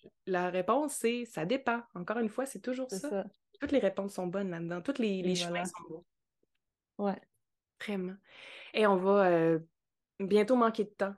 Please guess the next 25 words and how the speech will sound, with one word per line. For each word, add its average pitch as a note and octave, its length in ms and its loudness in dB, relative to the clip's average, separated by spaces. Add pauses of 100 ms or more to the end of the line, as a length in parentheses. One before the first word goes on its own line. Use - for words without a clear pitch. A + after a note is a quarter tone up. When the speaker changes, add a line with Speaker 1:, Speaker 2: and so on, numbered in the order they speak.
Speaker 1:
Mais, G3 440 4
euh, - 40 -2
c'était G#3+ 340 2
tellement C4 460 0
intéressant. G3 680 -2 (560)
Anne-Marie, F3+ 420 0
merci G#3 300 -4
vraiment A3 320 0
beaucoup B3+ 260 2
d'être G#3 220 4
venue A3 320 2 (240)
faire, C#4 160 0 (160)
mais F3+ 160 0
en F3 80 0
fait, B3+ 120 4
nous, G3 240 0 (200)
nous F3+ 240 0
raconter A3+ 480 2
ton B3 160 2
histoire, A#3 480 -2
vraiment, F#3+ 500 -4
ça... F3+ 400 -4 (640)
Moi, A3+ 80 2
j'étais, E3+ 720 2
j-, - 320 -12